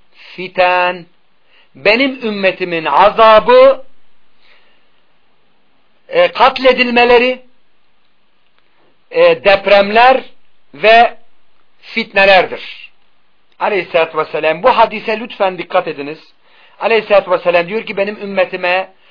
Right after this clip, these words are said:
ahiret gününde hesap ve azap yoktur.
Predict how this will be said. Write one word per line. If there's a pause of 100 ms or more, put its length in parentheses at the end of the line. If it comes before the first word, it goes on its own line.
(160)
ahiret
gününde
hesap
ve
azap
yoktur.